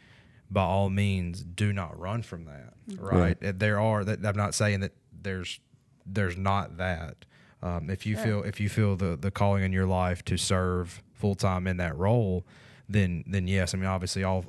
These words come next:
Speaker 1: all four of us sitting here, uh, have felt that calling from Christ, and so, yes, pursue that with all you have.
Speaker 2: Mm-hmm.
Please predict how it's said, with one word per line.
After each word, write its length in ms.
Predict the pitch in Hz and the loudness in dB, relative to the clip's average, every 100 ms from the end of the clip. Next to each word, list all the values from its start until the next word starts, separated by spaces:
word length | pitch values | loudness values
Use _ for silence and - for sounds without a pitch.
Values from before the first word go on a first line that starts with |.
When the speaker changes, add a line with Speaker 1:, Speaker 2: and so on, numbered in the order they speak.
| - | -6
Speaker 1:
all 120 | 92 | -6
four 240 | - 92 | -2 -2
of 80 | 87 | 0
us 160 | 110 - | 0 0
sitting 220 | - 87 | -4 -6
here, 280 | 87 87 85 _ - _ - | -6 -8 -10 _ -20 _ -8
uh, 180 | 87 | -6
have 180 | 85 90 | -6 -8
felt 220 | - 101 | -6 -6
that 160 | 92 85 | -4 -6
calling 260 | - 90 87 | -4 -4 -4
from 140 | 90 | -8
Christ, 380 | - 98 95 - | -4 -2 -2 -4
and 80 | 92 | -6
so, 280 | 95 90 87 90 _ _ _ _ _ _ _ _ _ _ - | -2 -2 -2 -8 _ _ _ _ _ _ _ _ _ _ -6
yes, 360 | 110 107 85 | 0 2 0
pursue 540 | - 113 95 - 117 117 | -4 -4 -4 0 0 0
that 220 | 101 90 | 0 -2
with 140 | 92 | -4
all 200 | 98 104 | -4 -4
you 200 | 92 82 | -4 -10
have. 480 | 85 110 113 90 82 | -6 -2 0 -2 -6
Speaker 2:
Mm-hmm. 100 | 202 | -14